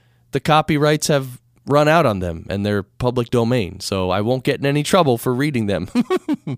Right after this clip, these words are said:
<laughs> Whereas if I took, like, a modern, you know, Wayne Dyer book and read the whole thing on my radio show, um, I'd be getting some letters in the mail, <laughs> and I'd be having,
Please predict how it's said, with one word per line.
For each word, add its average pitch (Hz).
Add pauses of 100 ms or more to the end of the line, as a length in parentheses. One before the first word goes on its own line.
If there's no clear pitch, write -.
<laughs> -
Whereas 147
if 139
I 135
took, 147
like, 127
a 117
modern, 117
you 117
know, 104 (640)
Wayne 120
Dyer 117
book 98
and 92 (220)
read 117
the 110
whole 110
thing 110
on 101
my 92 (280)
radio 117
show, 95 (720)
um, 107
I'd 107
be 107
getting 98
some 98
letters 95
in 95
the 92
mail, 92 (480)
<laughs> -
and 101
I'd 98
be 104
having, 110